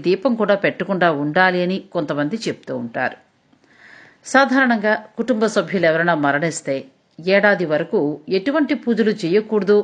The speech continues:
అనంటూ చాలామంది చెప్పేస్తూ ఉంటారు. కొంతమంది అయితే కనీసం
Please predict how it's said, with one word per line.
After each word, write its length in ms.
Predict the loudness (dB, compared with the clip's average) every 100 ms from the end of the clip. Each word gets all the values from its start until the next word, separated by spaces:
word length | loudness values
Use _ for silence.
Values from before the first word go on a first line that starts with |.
| 0
అనంటూ 340 | -2 -2 -2 -2 -4 -10 _
చాలామంది 460 | -4 -2 0 -2 -2
చెప్పేస్తూ 480 | -6 -4 -4 -4 -8
ఉంటారు. 400 | -8 -6 -8 -8 -14 _ _ _ _ -20 -20 -4 2
కొంతమంది 440 | 2 2 2 2
అయితే 180 | 2 -2
కనీసం 460 | 0 0 0 0